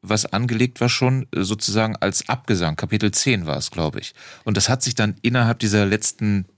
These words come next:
zwei Jahre, zweieinhalb Jahre, ja dann schon deutlich gewandelt. Dann kam er auf einmal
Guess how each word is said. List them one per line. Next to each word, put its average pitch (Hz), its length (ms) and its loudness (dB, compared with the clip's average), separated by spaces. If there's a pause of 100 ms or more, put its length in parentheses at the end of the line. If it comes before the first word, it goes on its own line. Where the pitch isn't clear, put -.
zwei 101 500 2 (120)
Jahre, 92 360 0
zweieinhalb 92 460 0
Jahre, 95 300 0 (260)
ja 101 60 0
dann 95 160 2
schon 101 300 0
deutlich 98 340 0
gewandelt. 110 380 0
Dann 87 140 -2
kam 104 220 0
er 107 100 2
auf 104 120 0
einmal 104 380 2